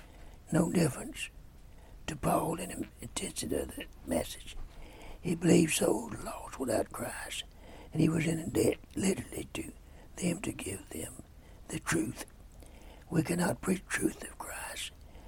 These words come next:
without making enemies. And I've made a bunch of 'em in my ministry.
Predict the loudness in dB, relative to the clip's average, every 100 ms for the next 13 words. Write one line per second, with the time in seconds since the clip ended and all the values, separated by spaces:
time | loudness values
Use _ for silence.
0 | -16 -14 -2 0 2 2 2 2 -2 -2
1 | -4 -8 -8 -10 -12 -14 -16 -16 -14 -16
2 | -16 -16 -2 0 2 4 4 2 -2 -4
3 | -2 -2 -4 -4 -8 -10 -8 -8 -8 -8
4 | -10